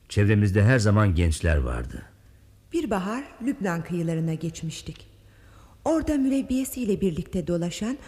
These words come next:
Speaker 2: Ayşen Pepegil adlı bir kıza rastladık. Kocam birçokları gibi ona da çengeli taktı. Kocamın davranışlarına çok içerlemekle birlikte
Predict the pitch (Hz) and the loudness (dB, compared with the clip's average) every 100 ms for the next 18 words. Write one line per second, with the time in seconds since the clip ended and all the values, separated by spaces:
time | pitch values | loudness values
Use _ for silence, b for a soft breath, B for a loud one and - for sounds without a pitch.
0 | B B - 254 269 - 277 269 - 254 | B B -4 -2 0 -2 -2 -2 -4 -4
1 | 277 240 185 - 165 - 254 220 - 214 | -2 0 -2 -2 -6 -6 -6 -6 -4 -4
2 | 185 156 143 - 143 - - _ b b | -2 -2 -4 -6 -8 -8 -14 _ b b
3 | b b b b - 233 233 226 202 - | b b b b -2 0 2 0 -2 -6
4 | 254 - 185 165 151 - 160 262 277 - | -6 -4 -6 -4 -6 -6 -6 -8 -8 -2
5 | 240 220 156 - 151 151 151 147 147 139 | 0 2 0 -2 -4 -2 -4 -4 -6 -8
6 | - 151 _ _ _ b b b b b | -8 -12 _ _ _ b b b b b
7 | b - 311 330 339 320 262 240 240 240 | b -6 -2 0 -2 -2 0 2 0 0
8 | 240 233 240 240 320 - - 165 165 170 | -2 0 -2 -6 -8 -8 -4 -2 0 -2
9 | 165 175 151 165 156 - - | -2 -6 -4 -4 -4 -8 -8